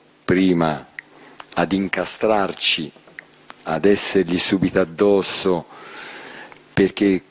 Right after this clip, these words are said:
questi due attaccanti ci hanno portato un po' a giro, e poi sono stati gli episodi che,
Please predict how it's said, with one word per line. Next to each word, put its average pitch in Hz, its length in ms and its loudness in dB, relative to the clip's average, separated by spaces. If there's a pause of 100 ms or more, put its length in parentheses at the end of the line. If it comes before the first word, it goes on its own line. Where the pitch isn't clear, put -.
(120)
questi 101 380 0
due 101 160 4
attaccanti 101 840 0
ci - 140 0
hanno 95 240 2
portato 90 580 0
un 90 160 -2
po' 87 180 2
a 95 120 2
giro, 113 580 4 (1000)
e 131 160 2
poi 101 260 2
sono 85 300 -4
stati 82 360 -2
gli 78 100 0
episodi 85 840 2
che, 78 680 -2